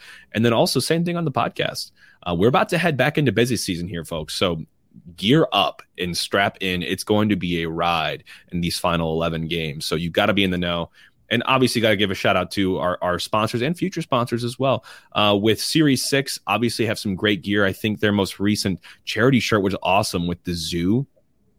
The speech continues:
Uh, go check that out on series six company dot com. And then looking at the pitch, man, I mean, we're gonna be, I'm so excited to go back to the pitch. I mean, it's just been a while.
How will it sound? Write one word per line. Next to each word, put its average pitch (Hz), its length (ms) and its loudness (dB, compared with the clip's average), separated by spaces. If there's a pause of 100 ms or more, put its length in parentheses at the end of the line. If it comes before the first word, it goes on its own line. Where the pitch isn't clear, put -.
(220)
Uh, 98 380 0 (100)
go 110 140 4
check 117 240 -2
that 104 100 2
out 101 140 2
on 87 80 -4
series 98 340 0
six - 360 -2 (280)
company 107 300 0
dot 101 320 -2
com. 98 460 -4 (280)
And 110 160 -2
then 107 220 2
looking 110 400 -2
at 110 100 -6
the - 80 -12
pitch, - 320 -6
man, 87 220 -4
I 87 40 -4
mean, 92 120 -2
we're 101 100 2
gonna 113 140 2
be, 95 160 2
I'm 95 160 0
so 107 160 0
excited 82 300 -2
to 78 40 -8
go 78 80 -6
back 78 220 -6
to - 100 -20
the 76 60 -14
pitch. - 520 -10
I 90 120 -2
mean, 90 200 -2
it's 90 200 -2
just - 280 -4
been 95 180 0
a 82 120 -2
while. 85 600 -2